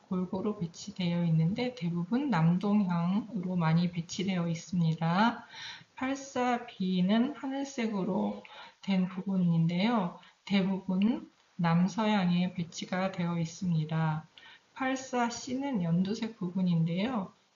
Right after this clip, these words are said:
대부분 남동향으로 배치가 되어 있습니다. 팔사 D는 갈색 부분인데요.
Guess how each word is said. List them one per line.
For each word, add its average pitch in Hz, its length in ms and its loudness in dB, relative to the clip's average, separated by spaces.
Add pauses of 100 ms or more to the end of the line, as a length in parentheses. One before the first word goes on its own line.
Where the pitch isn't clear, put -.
대부분 185 720 -2
남동향으로 190 1400 2
배치가 185 560 -4
되어 170 300 -2
있습니다. 165 880 -2 (460)
팔사 254 600 -2
D는 208 540 2 (880)
갈색 208 580 -4
부분인데요. 185 840 2